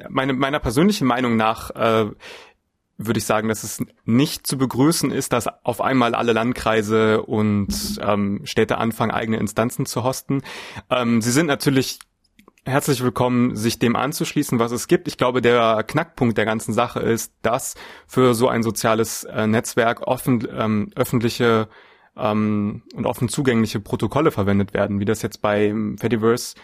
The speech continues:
zum Beispiel mit dem Protokoll ActivityPub, ähm, umgesetzt wird. Das heißt, wenn sich Landkreise und Städte entscheiden, ja, wir wollen gerne uns diesem,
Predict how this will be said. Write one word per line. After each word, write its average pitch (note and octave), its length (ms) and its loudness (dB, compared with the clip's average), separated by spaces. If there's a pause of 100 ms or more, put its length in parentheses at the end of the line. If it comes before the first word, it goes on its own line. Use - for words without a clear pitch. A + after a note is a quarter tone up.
(160)
zum A2 300 -2 (140)
Beispiel C3 400 0
mit A#2+ 160 2
dem A2 80 2
Protokoll A#2 480 -2
ActivityPub, A#2 720 -6 (420)
ähm, G2+ 540 0
umgesetzt D3+ 640 2
wird. - 280 -6
Das A2+ 160 0
heißt, A#2+ 220 -2 (220)
wenn B2 600 2
sich A2+ 380 -2
Landkreise A#2+ 560 0
und A2+ 120 0
Städte A#2+ 240 0
entscheiden, A2+ 320 0
ja, A2+ 140 2
wir A2 120 0
wollen A2+ 220 2
gerne A#2+ 300 2
uns A#2+ 160 2
diesem, G#2+ 380 0